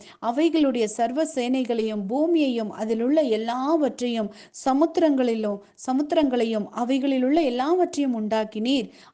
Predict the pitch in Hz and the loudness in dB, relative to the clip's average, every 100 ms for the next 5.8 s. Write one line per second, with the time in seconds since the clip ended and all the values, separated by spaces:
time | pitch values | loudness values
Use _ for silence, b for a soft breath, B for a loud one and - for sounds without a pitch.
0 | 185 190 226 214 220 220 226 262 262 220 | -6 -2 -2 -2 0 0 0 0 0 0
1 | 214 208 220 254 302 294 294 233 233 240 | -4 -6 -10 -2 0 0 -2 -2 0 0
2 | - B B 190 220 247 349 311 - 240 | -2 B B -6 -4 2 2 2 0 0
3 | 262 262 240 220 214 208 208 226 277 311 | 0 0 -2 -2 -4 -6 -6 -2 0 0
4 | 302 247 220 208 208 202 202 202 B B | 0 -2 -2 -2 -2 0 0 -2 B B
5 | 190 196 214 208 202 226 269 202 | -10 -6 -4 -4 -2 0 0 -2